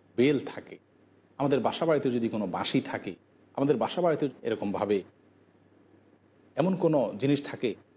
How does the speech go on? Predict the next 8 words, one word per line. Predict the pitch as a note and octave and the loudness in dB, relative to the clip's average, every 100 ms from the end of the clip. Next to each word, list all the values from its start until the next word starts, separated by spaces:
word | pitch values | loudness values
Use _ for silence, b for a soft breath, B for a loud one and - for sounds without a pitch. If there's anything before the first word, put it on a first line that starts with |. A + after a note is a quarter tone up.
| - | -2
যার | A2 G#2+ | -2 0
আওয়াজ | A#2+ C3 C#3+ D#3 - - - _ _ | 2 4 2 -2 -8 -10 -14 _ _
বাঁশির | - - A2+ | -4 -2 0
আওয়াজের | G2 F#2 F2 - | 2 0 -2 -10
মতো, | - - _ _ _ _ _ _ _ _ _ - _ _ _ - | -16 -20 _ _ _ _ _ _ _ _ _ -20 _ _ _ 0
যেটা | D#3 D3 | 4 4
এক | A#2 | 2
ধরনের | C3+ D3 | 0 2